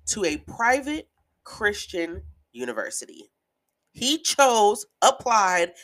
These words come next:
and attended, and paid for his education at a Christian university,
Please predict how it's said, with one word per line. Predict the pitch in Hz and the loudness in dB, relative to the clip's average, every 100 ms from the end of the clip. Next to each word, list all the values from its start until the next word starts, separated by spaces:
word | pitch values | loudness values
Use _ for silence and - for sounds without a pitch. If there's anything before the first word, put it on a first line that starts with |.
| _ | _
and | 156 | -6
attended, | 180 - 196 170 127 - _ | -4 -2 -2 -2 -8 -8 _
and | 220 277 339 | 2 2 0
paid | - 339 302 196 226 _ - - | -2 0 0 -2 -6 _ -20 -12
for | - | -4
his | 233 262 - | -2 -2 -2
education | 202 214 220 202 202 120 117 _ - - - | -4 -6 -6 -6 -6 -10 -14 _ -20 -6 0
at | 214 | 0
a | 214 | 0
Christian | - 285 294 - 254 254 _ _ | -4 -4 -4 -4 -8 -8 _ _
university, | 170 196 185 147 139 123 104 | -8 -2 2 2 2 -8 -12